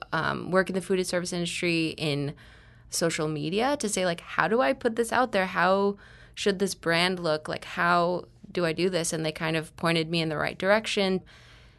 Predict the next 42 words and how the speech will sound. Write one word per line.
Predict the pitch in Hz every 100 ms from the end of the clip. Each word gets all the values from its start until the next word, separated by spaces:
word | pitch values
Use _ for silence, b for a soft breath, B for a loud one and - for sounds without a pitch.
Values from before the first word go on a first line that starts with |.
| B -
And | 185 165
then | 170
I | 196
just | 202
made | 208 202
ice | 220 -
cream. | - - - - b b b b b -
I |
have | 180 170
this | 175 170
little | 180 180 196 202
machine | 202 196 180 190
at | 202
my | 185
house | 180 170 190
that | - - -
spins | - - 170 180
about | 170 165 -
two | - 190
quarts | 175 180 180 180
at |
a | 170
time. | 180 170
It | 185
takes | 170
forty-five | - - 175 180 - 175 165
minutes. | 160 156 202 214
It's | 175
very | - 160 190
slow, | - 170 160 156 185 220 -
but | 208 190
great | 214 233 226
for | 208
a | 190
home | 196 170 170
cook. | 180 165 220 - B B 175
And | 170
I've |
used | 165 175
it | -
many | 165 165
times. | 175 160 160 175